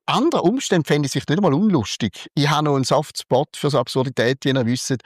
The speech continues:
Nur, ja, dann schreibt es doch an, ein Satiremagazin oder was auch immer und erzählt uns nicht, dass er deep News bietet, Kürbis oder Trump.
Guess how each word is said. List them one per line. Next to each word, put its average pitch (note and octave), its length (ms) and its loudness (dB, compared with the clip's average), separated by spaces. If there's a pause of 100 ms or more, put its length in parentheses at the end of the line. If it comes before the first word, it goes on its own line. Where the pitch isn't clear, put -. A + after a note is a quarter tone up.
(400)
Nur, C#3+ 280 4 (240)
ja, B2+ 280 0 (100)
dann C3+ 120 0
schreibt C#3+ 220 0
es - 80 -8
doch B2 100 -2
an, A#2+ 200 2
ein B2+ 40 0
Satiremagazin B2 840 0
oder G#2+ 100 2
was A#2 180 2
auch B2 40 0
immer B2 140 0
und A#2+ 100 -4
erzählt D3 360 0
uns C#3 140 0
nicht, B2+ 160 -2
dass C3+ 140 -2
er A2+ 80 -4
deep - 320 -2
News B2 320 0
bietet, B2+ 520 -2
Kürbis D3+ 540 0
oder A#2 260 -2
Trump. C3 420 0